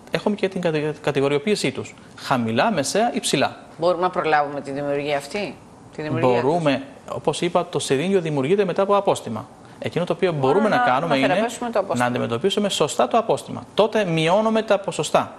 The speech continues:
Speaker 1: Δεν είμαστε σίγουροι ποτέ. Μπορεί πάντοτε ένα συρρήγιο, ένα απόστημα να εξελιχθεί σε συρρήγιο. Άρα, κάνοντας τη σωστή αντιμετώπιση, αυτό που είπαμε, τη χειρουργική αντιμετώπιση, διάνοιξη και καθαρισμό πολύ καλό εσωτερικά,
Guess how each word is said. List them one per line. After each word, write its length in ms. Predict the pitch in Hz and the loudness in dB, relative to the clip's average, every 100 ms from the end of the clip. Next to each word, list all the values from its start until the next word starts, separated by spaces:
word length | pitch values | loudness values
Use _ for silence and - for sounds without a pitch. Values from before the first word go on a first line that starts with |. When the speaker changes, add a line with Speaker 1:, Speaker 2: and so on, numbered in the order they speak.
| - - | -20 -16
Speaker 1:
Δεν 240 | 123 127 185 | -2 0 2
είμαστε 260 | 196 147 | 2 0
σίγουροι 340 | - - 190 180 | -2 -2 0 0
ποτέ. 320 | 170 143 107 - - - - | 0 0 -4 -8 -20 -20 -4
Μπορεί 220 | 123 131 | 0 0
πάντοτε 380 | 139 208 165 135 | 2 2 2 -2
ένα 100 | 127 | -2
συρρήγιο, 380 | - 123 123 120 - - - - - - | -2 -2 -2 -4 -12 -20 -20 -20 -20 -6
ένα 180 | 127 131 | -2 -2
απόστημα 400 | 123 143 143 135 | 2 0 0 -2
να 60 | |
εξελιχθεί 380 | 123 - 120 113 | -2 -2 -2 -4
σε 100 | 135 | -4
συρρήγιο. 380 | 127 120 113 113 - - - | -4 -4 -4 -6 -10 -18 -4
Άρα, 200 | - 117 | -2 0
κάνοντας 400 | 151 190 185 160 | 0 2 0 -2
τη 80 | |
σωστή 260 | 139 127 - | -4 -2 0
αντιμετώπιση, 560 | 202 185 151 147 127 113 | 2 2 2 0 0 -4
αυτό 160 | - | -4
που 100 | 143 | -2
είπαμε, 200 | 139 156 | -2 -2
τη 120 | 139 | -4
χειρουργική 640 | 135 135 127 120 120 196 156 | -4 -2 -2 -2 -2 -2 -2
αντιμετώπιση, 640 | 123 117 117 139 127 113 113 - - | -4 -4 -2 -2 -2 -6 -8 -12 -10
διάνοιξη 680 | 113 131 180 175 - - - - - - | 0 2 2 0 -6 -8 -10 -16 -20 -16
και 100 | - | -2
καθαρισμό 500 | 139 123 120 113 120 | -2 0 -2 -2 -2
πολύ 220 | 147 120 196 | 0 0 0
καλό 240 | 151 139 | 2 2
εσωτερικά, 560 | 131 113 - 120 190 | 0 -2 -6 -2 -2